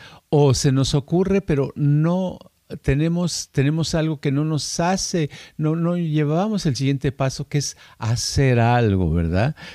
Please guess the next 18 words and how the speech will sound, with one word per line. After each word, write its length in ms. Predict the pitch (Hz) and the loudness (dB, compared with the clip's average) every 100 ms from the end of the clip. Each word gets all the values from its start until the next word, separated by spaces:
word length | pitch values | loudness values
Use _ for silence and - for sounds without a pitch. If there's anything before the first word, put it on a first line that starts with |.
| - | -6
Sino 320 | - 113 113 | 0 2 2
queremos 560 | 120 113 151 175 165 | 2 2 2 0 -2
que 140 | - 123 | -2 0
nos 200 | 117 117 | 0 -2
suceda 720 | - 120 - - 151 156 147 | -2 -4 -4 -2 0 2 0
solito, 880 | 135 123 107 110 135 156 _ - 95 - - - | 0 0 0 0 -2 -4 _ -2 -2 -4 -20 -12
como 220 | - 110 101 | -2 0 0
que 220 | 113 95 | -2 -2
llegue, 680 | 95 113 123 127 135 117 107 | -2 0 2 2 2 0 -2
que 80 | 101 | 0
nos 200 | 98 - | 0 0
toque 220 | 117 135 | 0 2
a 40 | |
la 120 | 98 | 2
puerta 400 | 92 110 107 101 | 2 2 2 2
y 40 | 107 | 0
nos 180 | 101 95 | 2 2
diga, 320 | 113 104 | 0 0